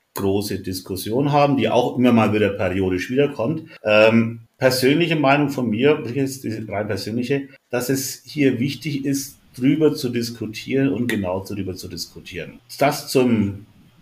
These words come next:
Sport in Deutschland Auf- und Abstieg dazugehört, das ist eigentlich bei den meisten ziemlich klar. Was aber die Schwierigkeit dabei ist, dass wir halt, was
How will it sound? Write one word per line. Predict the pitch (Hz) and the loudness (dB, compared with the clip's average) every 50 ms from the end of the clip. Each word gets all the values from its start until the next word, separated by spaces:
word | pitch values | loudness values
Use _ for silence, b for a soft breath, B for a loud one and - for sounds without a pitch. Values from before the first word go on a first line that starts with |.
| _ _ _ _ - | _ _ _ _ -16
Sport | - - - - - 107 135 160 165 - - - | -14 -14 -4 2 4 4 4 4 2 -2 -6 -8
in | - 98 90 | -6 -4 -4
Deutschland | - 82 85 104 113 113 - - 95 90 85 80 - - - | -2 0 0 0 0 -2 -4 -4 -4 -4 -6 -8 -12 -12 -6
Auf- | 87 98 107 117 117 - - | 0 2 2 2 0 -2 -6
und | 104 101 | -6 -4
Abstieg | - - 110 110 - - 117 | 0 -2 -2 -2 -2 -2 -4
dazugehört, | 98 - - 143 139 151 147 131 143 147 151 - - - - _ _ _ _ _ _ _ _ - | -4 -2 -2 -2 0 2 2 4 4 4 2 2 -2 -12 -16 _ _ _ _ _ _ _ _ -8
das | 104 107 107 107 | -6 -6 -6 -6
ist | 110 - - | -6 -6 -6
eigentlich | 85 98 104 107 110 107 107 107 107 - - | -2 0 0 0 0 -2 -4 -4 -6 -8 -6
bei | 92 | -6
den | 92 92 90 | -4 -4 -4
meisten | 90 85 87 92 87 - - 98 90 | -4 -4 -4 -4 -4 -6 -8 -10 -8
ziemlich | - 95 92 87 - - | -8 -8 -8 -8 -8 -10
klar. | - - 87 80 78 78 - - _ _ - | -10 -8 -6 -6 -6 -8 -10 -16 _ _ 0
Was | 107 117 110 | 0 0 2
aber | - 110 113 120 120 | 2 0 0 0 0
die | 120 110 107 | 0 -2 -2
Schwierigkeit | 107 107 104 113 123 139 139 - - - 110 110 113 110 | -4 -4 -2 -2 -2 -2 -2 -4 -2 -2 0 0 0 0
dabei | 101 104 101 104 95 90 | -2 -2 -2 -2 -2 0
ist, | - 127 151 - - - - - - _ _ _ _ _ | 0 0 -2 -2 -4 -8 -10 -14 -18 _ _ _ _ _
dass | - 117 123 120 117 | -4 -4 -4 -2 -2
wir | 117 120 110 107 | -4 -4 -2 -2
halt, | 104 98 107 120 - - - - - _ _ _ _ _ _ _ _ - | 0 2 2 2 0 0 -6 -14 -18 _ _ _ _ _ _ _ _ -6
was | 127 117 120 113 - - - - - | -4 -2 -2 -2 -4 -8 -10 -12 -12